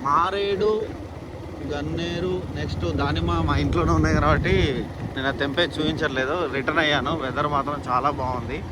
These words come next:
ఈ వెదర్లో ఇలా తిరుగుతుంటే నాకు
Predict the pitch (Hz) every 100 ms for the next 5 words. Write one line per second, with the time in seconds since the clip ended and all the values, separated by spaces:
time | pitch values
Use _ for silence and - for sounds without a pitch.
0 | - - - - 151 147 156 190 196 208
1 | 196 170 165 170 175 175 170 160 151 147
2 | 127 117